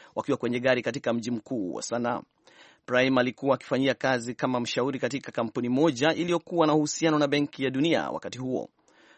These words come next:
Baadaye mtafsiri wake aliachiliwa huru. Video hiyo ya sekunde ishirini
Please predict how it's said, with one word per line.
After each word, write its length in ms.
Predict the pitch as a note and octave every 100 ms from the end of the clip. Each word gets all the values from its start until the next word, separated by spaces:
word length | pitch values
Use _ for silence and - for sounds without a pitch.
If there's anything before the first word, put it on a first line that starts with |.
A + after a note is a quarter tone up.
| _
Baadaye 460 | F#2 F2+ A#2 C3 C3
mtafsiri 420 | B2+ B2 - C3
wake 360 | C3+ C3+ -
aliachiliwa 560 | A#2+ A#2+ A2+ A2+ A#2 G#2+
huru. 400 | A2+ G#2+ E2+ B1+ - _ _ _ _
Video 260 | G#2 A2+ B2
hiyo 280 | C3 C#3 C#3
ya 80 | C3+
sekunde 380 | C#3 - C#3+
ishirini 480 | C3+ - C#3+ D3+ G3